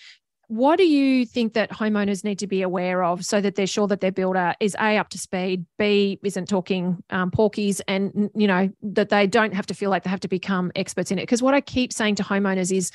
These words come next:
at the end of the day, it is not your job to know absolutely everything, because you don't wanna take on the risk that is actually belongs in the sphere of your professionals to own and be responsible for. So how do you suggest that homeowners kind of navigate this with the people that they're working with?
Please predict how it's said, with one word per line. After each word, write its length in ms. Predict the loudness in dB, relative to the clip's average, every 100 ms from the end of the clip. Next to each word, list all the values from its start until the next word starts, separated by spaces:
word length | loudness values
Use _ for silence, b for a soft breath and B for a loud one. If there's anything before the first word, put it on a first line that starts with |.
| B B B
at 80 | 2
the 100 | 4
end 120 | 4
of 60 | 2
the 80 |
day, 260 | 2 2 4
it 40 |
is 120 | 2 0
not 160 | 0
your 100 | 0
job 220 | 0 -2
to 100 | -2
know 160 | -4 -4 -4
absolutely 520 | -4 -2 -2 -2 -2
everything, 580 | 0 2 2 2 0 0 -2 B B B
because 360 | -2 2 2 4
you 140 | 6
don't 180 | 6 6
wanna 160 | 4 2
take 240 | 0 0
on 160 | 2 2
the 100 | 0
risk 460 | 2 0 0 -8 -6
that 160 | -4 -2
is 100 | -2
actually 540 | -2 -2 2 2 0 2
belongs 440 | 4 4 2 -2
in 180 | -2 0
the 160 | 0 -2
sphere 360 | -4 -2 -2
of 80 | 0
your 120 | 0
professionals 640 | -2 -2 -2 -2 -2 -4 -2
to 240 | 0 0 0
own 380 | 0 -2 -4 -2
and 160 | -2 0
be 100 | -2
responsible 560 | -2 -2 -4 -4 -6
for. 300 | -6 -8 -4
So 400 | 0 2 4 2 -2 B B B -6
how 180 | 0 2
do 60 |
you 160 | 4 2
suggest 420 | 0 0 0 0
that 180 | -2 -2 _ -4
homeowners 600 | 0 2 2 0 -2 -4
kind 200 | -4 -2
of 60 | -2
navigate 460 | -2 0 -2 -2
this 200 | -4 -2
with 140 | -4 -4
the 60 |
people 240 | -6 -4 -4
that 120 | -4
they're 140 | -4
working 320 | -6 -8 -10 -10
with? 260 | -10 -14